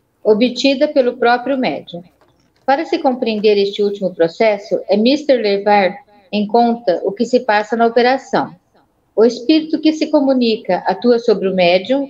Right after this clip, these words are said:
que, debaixo dessa influência, move maquinalmente o braço e a mão para escrever,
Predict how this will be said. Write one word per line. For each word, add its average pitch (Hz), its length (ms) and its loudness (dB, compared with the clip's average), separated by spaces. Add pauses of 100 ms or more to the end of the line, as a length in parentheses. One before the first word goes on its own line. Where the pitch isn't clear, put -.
(120)
que, 208 160 0
debaixo 220 500 0
dessa 208 240 -6
influência, 254 680 2
move 233 560 0
maquinalmente 240 880 -2
o 269 40 4
braço 214 640 0
e 254 100 6
a 262 120 4
mão 214 340 -2
para 226 180 0
escrever, 233 720 0